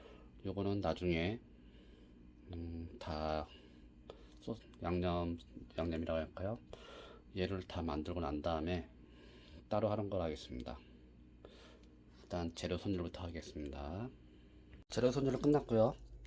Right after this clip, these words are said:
자, 양파는 그냥 네모나게 컸는데 다 하나씩 다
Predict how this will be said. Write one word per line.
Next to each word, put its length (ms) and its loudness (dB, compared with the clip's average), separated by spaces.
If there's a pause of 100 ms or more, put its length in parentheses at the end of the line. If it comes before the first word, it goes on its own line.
(220)
자, 340 2
양파는 840 4 (400)
그냥 220 0
네모나게 360 0
컸는데 500 2 (1300)
다 160 0
하나씩 340 0
다 300 0